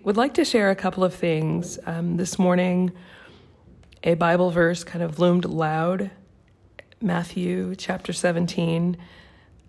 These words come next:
um, verse nineteen through twenty-one, which I'll share.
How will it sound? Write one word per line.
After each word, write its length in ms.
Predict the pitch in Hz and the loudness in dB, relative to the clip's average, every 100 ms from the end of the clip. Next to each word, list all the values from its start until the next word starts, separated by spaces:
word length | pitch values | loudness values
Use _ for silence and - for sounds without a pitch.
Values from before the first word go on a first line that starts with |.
| - - | -20 -10
um, 240 | 160 165 | -6 -6
verse 300 | 160 170 170 | -4 -4 -2
nineteen 440 | 180 180 175 190 180 | 0 0 0 0 0
through 180 | 180 175 | -2 -4
twenty-one, 520 | - 175 165 165 175 | 0 0 2 2 2
which 160 | 185 | 0
I'll 140 | - 170 | -2 -2
share. 520 | - 170 160 160 160 | 0 2 2 -2 -6